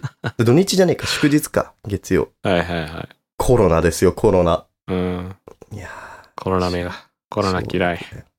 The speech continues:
Speaker 2: いや、本当だよ。
Speaker 1: うん。それのせいで
Speaker 2: あーにはコロナ嫌い。
Speaker 1: オリンピック長くなったし。<laughs>
Speaker 2: いや、本当だよ。いや、マジね、あれ人生、人生計画狂ったよ。だっ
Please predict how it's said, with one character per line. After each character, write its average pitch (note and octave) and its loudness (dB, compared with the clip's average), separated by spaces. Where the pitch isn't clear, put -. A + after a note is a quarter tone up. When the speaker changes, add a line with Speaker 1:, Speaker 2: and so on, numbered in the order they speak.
Speaker 2:
い A#2 0
や、 G2 4
本 A#2 0
当 A#2+ 2
だ A#2+ 6
よ。 F#2 4
Speaker 1:
う G2 -4
ん。 F2 -4
そ - -2
れ A2+ 2
の A#2 4
せ B2 2
い C3 2
で C3+ 2
Speaker 2:
あ C3 2
ー C3 2
に G#2+ 2
は G#2 2
コ G#2+ 0
ロ A2 4
ナ F#2+ 4
嫌 G#2 6
い。 - 6
Speaker 1:
オ - 6
リ F#2+ 6
ン - 4
ピ F2 0
ッ - -6
ク G2 -2
長 G2 2
く F2+ -4
な F2 -2
っ - -8
た F2+ -4
し。 - -8
<laughs> - -6
Speaker 2:
い B3 4
や、 F3+ 4
本 G3 4
当 G#3 4
だ G3 4
よ。 C#3 4
い C3+ 4
や、 C3+ 6
マ D#3+ 4
ジ F3+ 2
ね、 A#2 6
あ G#2+ 6
れ A#2+ 2
人 F3+ 4
生、 B2 2
人 F#3 4
生 F3+ 4
計 F3 2
画 - -2
狂 - 0
っ - 0
た - -2
よ。 E2+ 8
だ F#2+ 4
っ - -14